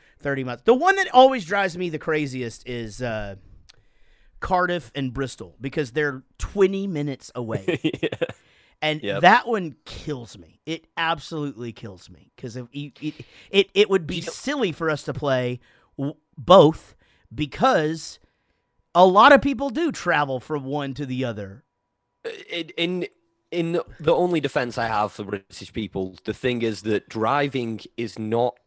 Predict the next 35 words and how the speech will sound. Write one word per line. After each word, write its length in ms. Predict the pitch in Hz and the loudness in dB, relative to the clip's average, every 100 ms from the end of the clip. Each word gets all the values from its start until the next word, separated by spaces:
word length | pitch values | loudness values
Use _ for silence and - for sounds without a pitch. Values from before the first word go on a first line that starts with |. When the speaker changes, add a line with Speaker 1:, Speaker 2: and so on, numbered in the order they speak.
| _ _ 117 | _ _ -2
Speaker 2:
as, 460 | 117 110 - - - | 0 -2 -8 -12 -10
it's 180 | 123 135 | -6 -2
not 160 | 147 | -2
as 80 | 139 | 0
much 220 | 156 - | -4 -4
of 80 | 123 | -6
a 40 | |
default 560 | 117 131 143 117 98 - | -6 -8 -8 -4 -6 -6
in 100 | 113 | -8
this 160 | 107 95 | -8 -6
country 340 | 117 107 101 101 | -8 -6 -6 -6
as 100 | - | -4
it 100 | 120 | -2
is 60 | |
Speaker 1:
Yes, 280 | 139 95 - | -2 -4 -8
I 100 | 127 | -8
do 120 | 127 120 | -4 -4
Speaker 2:
in 40 | |
the 60 | 110 | -4
Speaker 1:
know 80 | |
that. 80 | 98 | -6
Speaker 2:
U 100 | 107 | -4
S. 280 | 104 - - | -6 -8 -14
Speaker 1:
I 100 | 110 | -14
do 140 | 101 101 | -12 -10
know 80 | 92 | -2
Speaker 2:
So 240 | 117 104 | 0 0
Speaker 1:
that. 40 | 110 | 0
Speaker 2:
not 160 | 139 | -2
a 40 | 117 | 0
lot 100 | 123 | -2
of 80 | - | -4
people, 220 | 113 107 | -8 -10
dr-, 160 | - - | -12 -6
well, 220 | 110 | -4